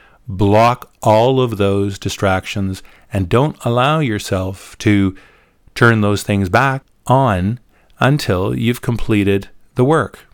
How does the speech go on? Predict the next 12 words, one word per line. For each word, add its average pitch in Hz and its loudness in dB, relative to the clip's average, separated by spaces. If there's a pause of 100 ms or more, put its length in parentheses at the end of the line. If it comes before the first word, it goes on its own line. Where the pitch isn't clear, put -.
(160)
And 110 0
of 110 -2
course, 117 0
as 131 0
I 135 0
said 147 -2
earlier, 151 0
it's 98 -6
not 101 0 (360)
that - -4
you're 98 0
only, 98 0